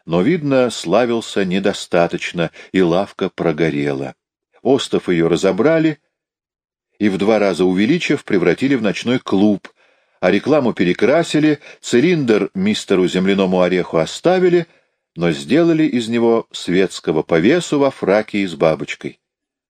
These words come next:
Теперь, после многих превращений, здесь стоит не слишком ладно скроенная женская фигура, черный силуэт без малейшего намека на одежду, голова запрокинута,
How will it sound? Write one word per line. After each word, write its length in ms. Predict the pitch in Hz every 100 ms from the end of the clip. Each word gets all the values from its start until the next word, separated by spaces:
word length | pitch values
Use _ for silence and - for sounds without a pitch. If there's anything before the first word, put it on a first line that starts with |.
| _ _ _ _ -
Теперь, 360 | 127 - 226
после 320 | 190 185 - 151
многих 360 | 180 165 160
превращений, 680 | - 139 131 123 - 196 180
здесь 280 | 131 147 160
стоит 380 | - 147 151 151
не 100 | 135
слишком 440 | - 151 - 131
ладно 340 | 131 139 123 117
скроенная 720 | - 120 131 123 120 113 110
женская 540 | 120 117 - - 110
фигура, 640 | 107 117 110 131 85 69 - _ _ _ _
черный 440 | - 143 143 135
силуэт 420 | 123 - 127 139 123
без 180 | 107
малейшего 540 | 104 113 127 117 123 113
намека 420 | 110 113 107 110
на 140 | 110 110
одежду, 580 | 90 90 76 - 73 _ _ _ _
голова 460 | 82 107 113 117 113
запрокинута, 960 | 107 101 110 - 170 135 87 87 71